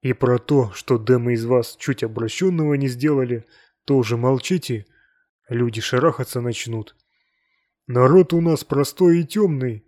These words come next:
Верят, что от детей могил возврата не бывает». «Спасибо, сэр Флорис. Прислушаться к советам образованного человека всегда полезно». «Откуда знаете, что я образован?»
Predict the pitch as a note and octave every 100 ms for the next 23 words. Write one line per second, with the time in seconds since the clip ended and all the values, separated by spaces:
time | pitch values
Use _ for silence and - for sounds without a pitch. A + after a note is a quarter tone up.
0 | _ _ _ _ _ _ - A2+ D#3+ F#3
1 | C#3+ - C3+ B2 A2+ A#2 - D3 B2+ B2
2 | C#3+ F#3 - B2+ A#2+ A2+ A2+ B2+ B2 B2
3 | A#2 A#2 B2 D3 D#3+ A#2+ - - _ _
4 | _ _ _ _ _ _ _ _ _ _
5 | _ _ _ _ _ - C3 A#2+ - G#3
6 | D3 - D#3+ C#3 C#3 C3+ A#2+ - - -
7 | - _ _ _ _ _ _ - C3+ -
8 | A3+ G3+ F#3 F#3+ E3+ - F3 F#3 F3 D#3
9 | D3+ D#3 C#3+ D#3 C#3+ C#3 C3+ - F3 G#3
10 | G#3 E3+ D3 E3+ E3 E3 E3+ E3+ C#3 A2+
11 | A2 G#2 _ _ _ _ _ _ _ _
12 | _ _ _ - C3+ - A#3 F3+ C3+ D#3+
13 | D#3 C3+ D3+ D3+ - D3 C#3+ C#3 C3+ F#3+
14 | F#3+ G3 D3+ B2 G#2